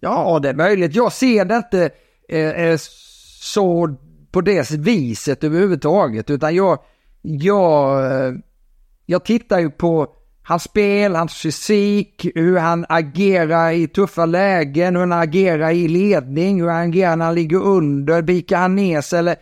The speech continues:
kämpar han för att vinna ändå och försöka hitta ett sätt. Det här med att, som vi har pratat om, det är lätt med den serven om allt flyter på, men när det blir grus i maskineriet, har han andra verktyg då för att hitta ett sätt att vinna tennismatcher?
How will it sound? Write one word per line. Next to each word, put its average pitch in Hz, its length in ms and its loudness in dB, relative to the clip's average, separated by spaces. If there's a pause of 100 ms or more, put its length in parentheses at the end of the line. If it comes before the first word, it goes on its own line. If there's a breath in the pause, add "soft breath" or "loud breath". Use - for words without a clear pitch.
(200 soft breath)
kämpar 196 540 0
han 156 120 2
för 180 100 -2
att 165 60 0
vinna 170 320 2
ändå 160 340 0
och 147 80 -4
försöka 160 360 -2
hitta 160 340 0
ett 135 120 -6
sätt. 180 260 -2
Det 151 60 0
här 175 140 2
med 147 140 0
att, 143 120 -4 (220)
som 160 140 -4
vi 160 60 4
har 151 60 2
pratat 175 460 0
om, 147 120 -4
det 151 60 0
är 147 40 -2
lätt 175 320 0
med 165 140 0
den 190 140 2
serven 165 420 0
om 151 80 -2
allt 170 200 2
flyter 147 360 -2
på, 147 340 -2 (300)
men 156 300 0 (380)
när 170 140 0
det 160 60 -2
blir 165 140 0
grus 165 400 0
i 156 40 -2
maskineriet, 151 960 0
har 185 280 0
han 160 180 0
andra 160 440 0
verktyg 196 480 -2
då 147 260 0
för - 140 -4
att 139 220 -2
hitta 165 280 0
ett 113 80 -6
sätt 143 260 -4
att 120 80 -6
vinna 143 320 0
tennismatcher? 113 680 -4